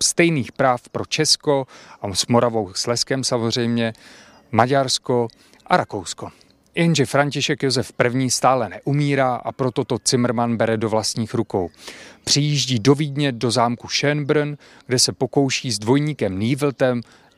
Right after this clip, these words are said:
o atentát na císaře pána.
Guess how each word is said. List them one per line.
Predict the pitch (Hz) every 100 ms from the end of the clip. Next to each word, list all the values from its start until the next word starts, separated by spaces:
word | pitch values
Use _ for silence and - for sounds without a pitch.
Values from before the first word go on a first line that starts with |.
| _
o | 143 -
atentát | 139 - 143 135 117 117 110 -
na | 98 87
císaře | - 123 - 101 98
pána. | - 98 98 123